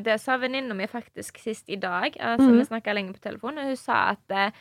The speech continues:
Speaker 1: det er en fyr som liksom kjøper masse ting til jenter, behandler de kjempebra, kjøper ring, kjøper blomster og sånn, og så sier han bare, «Ha det, thank you, next.»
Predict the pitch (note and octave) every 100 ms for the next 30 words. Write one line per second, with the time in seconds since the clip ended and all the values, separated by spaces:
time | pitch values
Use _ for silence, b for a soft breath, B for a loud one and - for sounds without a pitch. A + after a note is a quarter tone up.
0 | b b b - A3+ A3 G3+ B3+ - C4
1 | G#3+ - A3 G#3 G3+ G3+ G3+ G3 F#3+ F#3+
2 | F#3+ G3 - F#3+ F#3+ F#3+ - A3 - G3
3 | G3+ G#3+ - G3+ F#3 - F#3+ F#3 F#3+ F#3
4 | F#3 F3+ F#3 F#3+ G3 F#3 F#3 F#3 F3+ b
5 | b G#3 A#3 G#3+ G3+ G3+ G#3+ G#3 G3 G3
6 | F#3+ F#3+ - G#3+ A3 G#3 G3+ G3+ A3+ G#3+
7 | G3+ G3+ G3 - F3 G3+ G#3+ - _ _
8 | - A#3+ A#3 A3+ G3+ G#3+ D4 E4 D#4 -
9 | A#3+ - G#3+ G#3 - - _